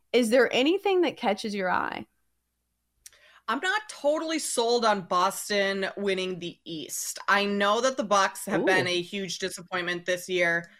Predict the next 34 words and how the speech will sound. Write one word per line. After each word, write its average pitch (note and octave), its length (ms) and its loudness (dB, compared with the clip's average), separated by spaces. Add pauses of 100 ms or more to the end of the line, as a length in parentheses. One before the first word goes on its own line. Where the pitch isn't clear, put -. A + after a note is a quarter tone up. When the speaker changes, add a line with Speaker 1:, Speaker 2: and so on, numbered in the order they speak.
(240)
Speaker 2:
uh, F#3 320 4
based F#3+ 260 0
on G3 120 2
what F3+ 100 -2
we F#3 80 -2
thought A3+ 300 2
they B3 100 4
would A3+ 140 2
be A3 120 0
with G#3+ 160 -2
Damian G3+ 320 -2
Lillard B3 440 2
coming G3+ 260 -4
over F3+ 220 -2
to F3+ 120 -10
Milwaukee. E3+ 680 -6
But F#3+ 200 0 (400)
there's D#4 180 2
been D4+ 160 0
a, A#3 140 -2
so F#4+ 300 -4
much - 360 -2
turmoil. F3+ 420 -2
Like, G3 180 0
first D4+ 340 0
it C#4 140 -6
was G#3+ 520 -2
just A#3 280 -6 (160)
integrating A#3+ 520 0
Dame G#3+ 380 -2
into G#3 320 -6
that F#3 380 2 (1200)
pr-, - 140 -6
uh, - 260 -10